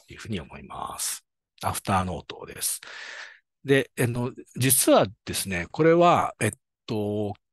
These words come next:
えー、千九百九十八年の、えー、シープラスプラスレポート、えっと、に、えー、書いた、えー、コープの、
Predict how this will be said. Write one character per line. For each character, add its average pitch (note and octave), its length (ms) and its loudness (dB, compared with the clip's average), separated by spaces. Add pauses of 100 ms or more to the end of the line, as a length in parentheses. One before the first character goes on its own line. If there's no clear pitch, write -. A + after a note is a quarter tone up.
(320)
え B2+ 140 2
ー、 A2+ 40 2
千 A#3 220 2
九 D#3 120 2
百 A2 80 -2
九 A3 280 -4
十 A3+ 280 -4
八 A3 280 -2
年 D3+ 300 -2
の、 D3+ 300 -6 (220)
え G2 280 -4
ー、 F#2 40 -4
シ - 180 2
ー G3+ 40 -2
プ - 80 -8
ラ G3+ 80 2
ス - 120 -6
プ - 100 -10
ラ F3+ 80 2
ス - 100 -6
レ D#3+ 100 -2
ポ D#3 140 0
ー A2+ 100 -2
ト、 - 160 -12 (1160)
え A2+ 120 -8
っ - 20 -6 (220)
と、 F2 600 -8
に、 - 260 -2 (220)
え - 40 -12 (300)
ー、 - 60 -8
書 A#2 80 2
い F2 100 -4
た、 C#3 420 2
え F2 580 -6
ー、 - 20 -
コ - 160 0
ー - 20 0
プ - 140 -14
の、 C#2+ 180 -14